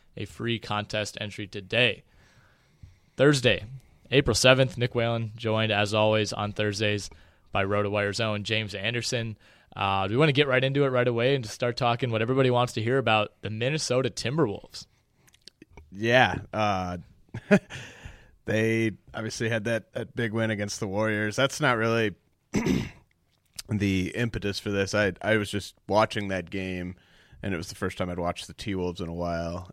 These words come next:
Speaker 2: and I kinda noticed, uh, some of their players were playing quite a bit better than they had in, you know, the last couple times I'd seen 'em, uh, specifically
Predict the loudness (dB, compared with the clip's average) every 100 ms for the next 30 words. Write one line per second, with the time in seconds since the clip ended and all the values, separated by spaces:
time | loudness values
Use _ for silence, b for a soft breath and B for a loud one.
0 | -10 -8 -6 -4 -4 -4 -2 -2 -2 -4
1 | -6 -10 b b b b b b -8 -6
2 | -6 -6 -8 -8 -6 -6 -6 -6 -4 -4
3 | -4 -8 -10 -14 -18 _ _ _ _ _
4 | -14 -10 -2 0 0 -4 -8 -12 -18 -6
5 | -4 -4 -4 -2 -2 -2 -4 -8 -12 -12
6 | -8 -6 -4 -4 -4 -8 -12 -14 -18 _
7 | _ _ -12 -10 -10 -8 -10 -10 -10 -8
8 | -8 -6 -8 -8 -8 -6 -8 -12 -14 -12
9 | -10 -12 -12 -12 -14 -14 -10 -8 -8 -10